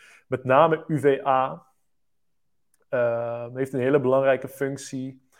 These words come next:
in ooggezondheid. Wat je veel ziet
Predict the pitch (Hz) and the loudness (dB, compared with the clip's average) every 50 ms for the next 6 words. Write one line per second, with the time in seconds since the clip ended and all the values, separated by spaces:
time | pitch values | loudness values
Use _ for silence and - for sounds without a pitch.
0 | _ _ _ _ _ _ _ _ _ _ _ _ _ _ _ _ _ - 151 151 | _ _ _ _ _ _ _ _ _ _ _ _ _ _ _ _ _ -2 -2 0
1 | 165 - 143 147 143 - - 147 - 127 120 120 120 110 113 107 107 - - - | 0 0 0 0 0 -2 -6 -8 -6 -4 -4 -6 -6 -8 -10 -10 -10 -10 -12 -16
2 | - - _ _ - 131 131 127 - - 127 104 - - - 131 143 156 160 139 | -20 -20 _ _ -6 -6 -6 -4 -6 -10 -10 -10 -8 -4 -2 0 2 2 0 -2
3 | 95 101 117 139 151 156 151 - - _ | -4 -6 -6 -6 -6 -6 -10 -14 -20 _